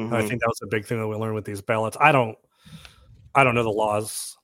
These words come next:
Speaker 1: like, at that level, honestly, but it seems not really, I'm not surprised, but it seems weird to me that when you would hand over these bailouts, you're not also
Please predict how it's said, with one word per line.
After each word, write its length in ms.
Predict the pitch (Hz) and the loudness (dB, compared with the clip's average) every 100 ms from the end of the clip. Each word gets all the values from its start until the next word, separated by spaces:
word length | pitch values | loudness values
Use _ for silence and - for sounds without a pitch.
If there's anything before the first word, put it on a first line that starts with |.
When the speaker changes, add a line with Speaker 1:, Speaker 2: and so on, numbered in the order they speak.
| _ - | _ -8
Speaker 1:
like, 300 | 113 107 - | -8 -8 -8
at 180 | 117 - | -8 -4
that 220 | 113 110 | -4 -2
level, 460 | 107 107 104 107 - | -4 -2 -4 -4 -10
honestly, 600 | 113 110 107 - 113 107 104 | -8 -6 -6 -8 -8 -8 -8
but 260 | 113 107 110 | -8 -8 -8
it 160 | 113 | -10
seems 540 | - 117 110 110 - - _ _ | -6 -4 -4 -8 -12 -14 _ _
not 380 | 127 135 135 123 | -2 2 2 2
really, 280 | 123 120 117 | -2 0 0
I'm 80 | 131 | 2
not 180 | 123 | 0
surprised, 760 | - - - 107 101 117 120 - _ - | -2 -8 -4 -2 0 -4 -6 -12 _ -8
but 120 | 107 | -8
it 140 | 101 | -8
seems 260 | - 113 101 | -10 -8 -8
weird 200 | 113 107 | -10 -10
to 60 | |
me 100 | 107 | -10
that 140 | 107 107 | -8 -8
when 120 | 107 | -8
you 100 | 107 | -8
would 120 | 107 | -8
hand 400 | - 107 120 113 | -10 -6 -6 -4
over 260 | 107 101 107 | -6 -8 -10
these 180 | 101 95 | -12 -10
bailouts, 420 | 110 104 101 - | -8 -8 -8 -10
you're 80 | 110 | -8
not 160 | 107 | -6
also 460 | 101 107 101 98 | -6 -6 -6 -8